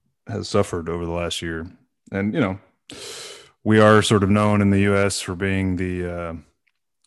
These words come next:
<laughs> the primary drivers, particularly of the hunting and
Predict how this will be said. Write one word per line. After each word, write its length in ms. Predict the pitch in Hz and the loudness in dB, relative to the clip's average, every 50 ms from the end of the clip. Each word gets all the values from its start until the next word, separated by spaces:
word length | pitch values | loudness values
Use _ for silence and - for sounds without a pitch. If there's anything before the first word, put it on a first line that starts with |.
| _ _ _ - 90 | _ _ _ -18 -16
<laughs> 140 | 87 - | -10 -8
the 240 | 127 117 - 113 104 - | -8 -6 -6 -8 -4 -2
primary 460 | - 120 113 107 113 107 104 95 92 | -2 0 0 2 0 0 0 -2 -4
drivers, 540 | 85 - 101 98 98 92 92 92 90 85 - | -4 -4 -2 -2 0 -2 -2 -4 -4 -6 -10
particularly 480 | - 90 - 104 - - 92 90 90 | -12 -12 -12 -12 -10 -8 -8 -6 -6
of 120 | 90 87 85 | -8 -6 -6
the 120 | 87 85 | -8 -4
hunting 400 | 92 95 90 - 92 87 85 85 | -4 -4 -4 -4 -4 -6 -6 -6
and 180 | 82 82 82 | -6 -6 -8